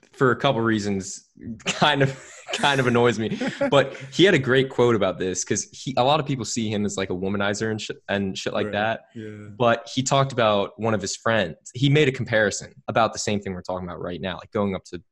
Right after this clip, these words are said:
Speaker 1: girls at a bar. And he said, I could go up to a hundred girls over the course of one night, and maybe I only hook up with four of them.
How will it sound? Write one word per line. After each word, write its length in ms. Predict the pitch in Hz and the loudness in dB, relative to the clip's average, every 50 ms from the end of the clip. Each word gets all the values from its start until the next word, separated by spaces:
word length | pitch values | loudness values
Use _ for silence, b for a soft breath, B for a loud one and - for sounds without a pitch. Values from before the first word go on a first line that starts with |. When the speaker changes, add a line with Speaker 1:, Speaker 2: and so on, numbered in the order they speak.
| _ _ _ - | _ _ _ -10
Speaker 1:
girls 220 | - 95 92 90 92 | -8 -6 -6 -6 -8
at 60 | 90 | -8
a 40 | 82 | -8
bar. 300 | 92 90 87 - - b b b b b b b b b _ _ _ _ | -6 -6 -6 -8 -10 b b b b b b b b b _ _ _ _
And 480 | 107 107 104 104 101 101 101 101 98 101 - _ | -2 0 0 0 0 0 -2 -2 -4 -6 -12 _
he 240 | - - - 113 | -14 -10 -8 -6
said, 460 | 104 - - 107 101 98 95 92 98 - _ _ _ _ _ _ _ _ _ _ 98 | -6 -4 -2 0 0 0 -2 -4 -8 -12 _ _ _ _ _ _ _ _ _ _ -2
I 60 | 113 | -2
could 160 | 120 - 123 123 | -2 -2 -2 -2
go 180 | 123 117 113 110 | 0 0 2 0
up 100 | 107 - | -2 -2
to 120 | - 110 | -4 -4
a 40 | 95 | -4
hundred 460 | 92 - - 120 117 113 113 110 90 | -4 -6 -6 -6 -6 -4 -4 -6 -8
girls 580 | - 101 101 95 90 90 87 82 - - - - _ _ _ _ _ _ _ _ _ _ _ _ _ _ _ _ _ _ _ _ - - _ - | -8 -10 -10 -10 -10 -12 -14 -14 -16 -16 -18 -18 _ _ _ _ _ _ _ _ _ _ _ _ _ _ _ _ _ _ _ _ -20 -18 _ -6
over 180 | 117 113 104 | -4 -4 -4
the 80 | 98 98 | -6 -8
course 320 | - - 110 101 95 - | -8 -8 -6 -6 -6 -8
of 200 | 101 90 87 - - _ _ _ | -10 -12 -12 -16 -20 _ _ _
one 300 | 101 95 104 101 95 90 | -14 -10 -8 -8 -8 -8
night, 260 | 90 82 85 82 - _ _ _ _ _ _ _ _ _ _ _ _ _ - | -10 -12 -14 -16 -18 _ _ _ _ _ _ _ _ _ _ _ _ _ -4
and 120 | 113 113 | 0 0
maybe 240 | 113 110 107 113 107 | 0 2 2 2 2
I 120 | 101 104 | 2 2
only 200 | 101 101 98 98 | 0 0 -2 -4
hook 200 | 98 104 101 - | -6 -8 -8 -8
up 120 | 101 - - | -10 -10 -12
with 120 | 90 - | -14 -20
four 320 | _ _ 101 92 90 85 | _ _ -10 -10 -10 -12
of 60 | 80 - | -14 -18
them. 200 | 57 57 110 | _ -20 -20